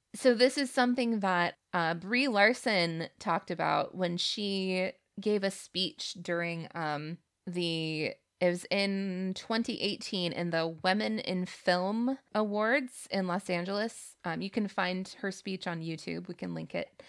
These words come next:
So she cited the, or she referenced, like, the critical reception of A Wrinkle in Time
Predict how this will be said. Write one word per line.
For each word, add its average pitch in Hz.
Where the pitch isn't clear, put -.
So 202
she 226
cited 202
the, 180
or 196
she 226
referenced, 185
like, 165
the 175
critical 185
reception 165
of 160
A 156
Wrinkle 156
in 151
Time 151